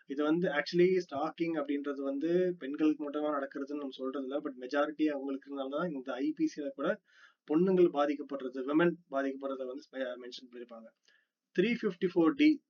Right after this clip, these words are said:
ஆ, யாருக்காவது இந்த பிரச்சனைன்னா, ஐ பி சி த்ரீ ஃபிஃப்டி ஃபோர் டி, ஆ, இதுல நீங்க கேஸ் ஃபைல் பண்ணா,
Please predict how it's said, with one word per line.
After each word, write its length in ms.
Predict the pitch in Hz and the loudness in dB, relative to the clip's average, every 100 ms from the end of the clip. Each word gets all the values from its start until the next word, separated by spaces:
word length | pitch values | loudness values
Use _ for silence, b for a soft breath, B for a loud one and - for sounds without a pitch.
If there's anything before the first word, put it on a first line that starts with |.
| _ 143 | _ -8
ஆ, 280 | 135 135 | -4 -2
யாருக்காவது 540 | 135 135 135 131 156 175 | -2 -4 -6 -2 2 2
இந்த 80 | - | 0
பிரச்சனைன்னா, 420 | 139 - 147 143 170 _ | -6 -4 -4 -4 -6 _
ஐ 180 | 147 175 | 0 0
பி 100 | 180 | 2
சி 200 | 170 180 - | 0 0 0
த்ரீ 40 | |
ஃபிஃப்டி 340 | 175 170 156 156 | 0 0 -6 -6
ஃபோர் 160 | 151 139 | -4 -4
டி, 320 | 135 131 131 _ 135 | -2 -4 -6 _ -12
ஆ, 60 | |
இதுல 420 | 127 131 135 135 | -8 -6 -4 -4
நீங்க 180 | 135 131 135 | -2 -4 0
கேஸ் 340 | 156 165 - | 0 0 -2
ஃபைல் 160 | 135 135 | -4 -2
பண்ணா, 400 | 123 120 139 | -6 -6 -6